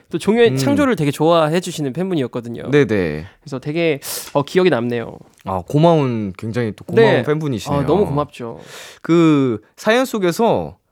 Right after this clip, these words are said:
Speaker 2: 우리 나왔던 공연 비하인드 같은 거.
Speaker 1: 네네.
Speaker 2: 예, 저도 궁금하거든요. 어떤 얘기인지 기억나시나요?
Speaker 1: 어, 이게 사실 팬분들이 오면은 되게 사소한 거를 궁금해 하시더라고요.
Speaker 2: 네네.
Speaker 1: 사실 저희가 계속 카페에 있고 하다 보니까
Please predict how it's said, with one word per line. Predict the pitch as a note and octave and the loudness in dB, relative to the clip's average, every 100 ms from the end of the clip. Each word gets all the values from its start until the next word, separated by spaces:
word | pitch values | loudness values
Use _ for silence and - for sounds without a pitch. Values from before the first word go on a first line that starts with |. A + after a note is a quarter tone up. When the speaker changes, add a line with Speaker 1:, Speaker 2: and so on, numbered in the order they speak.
| _ - | _ -10
Speaker 2:
우리 | B2 A#2+ A#2 G2 | -4 -2 0 2
나왔던 | G2 A#2+ - G#2 G#2+ G2 | 4 4 0 -2 0 -2
공연 | F2+ C#3+ F#3+ A#3 | -4 -2 0 0
비하인드 | C3+ C3 B2 A2 G2+ | 0 0 -2 -4 -4
같은 | F2+ - | -6 -8
거. | E2+ E2 G#2+ G2 D2+ | -8 -4 -4 -4 0
Speaker 1:
네네. | G#3 D3 B2 - | 2 2 -2 -2
Speaker 2:
예, | C#3+ C3 | -2 0
저도 | E3+ F3+ | 0 0
궁금하거든요. | - F3 F#3 C#3 A2+ G3 D#3 | 0 0 2 0 -2 0 0
어떤 | A2+ A3 G3+ F#3 D#3 | 0 -2 -2 0 0
얘기인지 | C3+ B2 A#2+ | 0 -2 -4
기억나시나요? | D#3 D#3 F#2+ - F2+ G#2+ - - _ _ - | -4 -2 -4 -4 -6 -6 -10 -20 _ _ -4
Speaker 1:
어, | E3+ | 0
이게 | F#3 A3 | 0 2
사실 | B3+ B3 A#3+ | 2 2 0
팬분들이 | - C4+ C#4+ D4 A#3+ G3 F3+ | 0 2 4 4 2 0 0
오면은 | C3+ E3 G3 E3+ D#3+ D3 | 0 0 0 0 0 -4
되게 | A#2+ D3 G#3 | -4 -2 -2
사소한 | - D4 F4 G#4 F4+ | -2 -2 2 4 4
거를 | D#4 A#3+ | 4 2
궁금해 | - E3 G3 G#3+ | 0 -2 0 2
하시더라고요. | A3 C4+ A#3+ E3 B2+ A2+ F2 A#2 | 2 0 0 0 -2 -6 -6 -2
Speaker 2:
네네. | A#2 F2+ D#2+ C#2 | -2 -2 -4 -6
Speaker 1:
사실 | G3 G3 | -6 -6
저희가 | E3 F#3 F#3 | -2 -2 -2
계속 | - C#3+ D3 C3+ - - | -2 -2 -2 -2 -6 -6
카페에 | G3+ A3+ G3+ F3 C#3 | -4 0 2 2 -2
있고 | A#2+ - E3 | -4 -4 -2
하다 | F3+ G#3+ | 0 0
보니까 | F3 C3 A#2+ G3+ G3+ B2+ | 0 -2 -2 0 0 -2